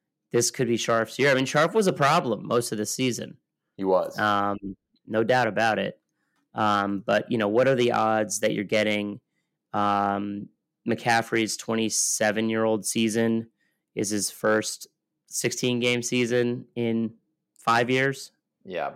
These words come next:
Speaker 1: I wouldn't have bet on it, but good
Speaker 2: Yeah,
Speaker 1: for
Speaker 2: but he
Speaker 1: him.
Speaker 2: did.
Speaker 1: Um,
Speaker 2: He, he had bona fide studs at, at running back. I mean, Gibbs, McCaffrey, Mostert, and I think he picked up someone else, but, like, he had a really good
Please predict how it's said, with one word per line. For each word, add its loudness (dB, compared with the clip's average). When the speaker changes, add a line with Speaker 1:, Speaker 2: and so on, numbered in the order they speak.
Speaker 1:
I 2
wouldn't 2
have -2
bet 0
on -2
it, -8
but -2
good 4
Speaker 2:
Yeah, -4
Speaker 1:
for 4
Speaker 2:
but 6
he 4
Speaker 1:
him. 2
Speaker 2:
did. -4
Speaker 1:
Um, -12
Speaker 2:
He, -14
he -2
had -2
bona 0
fide 2
studs 0
at, -2
at -6
running -10
back. -8
I -8
mean, -14
Gibbs, -4
McCaffrey, -4
Mostert, 0
and 0
I -2
think -12
he -12
picked -6
up 2
someone -8
else, -4
but, -4
like, -2
he -8
had -6
a -4
really -6
good -6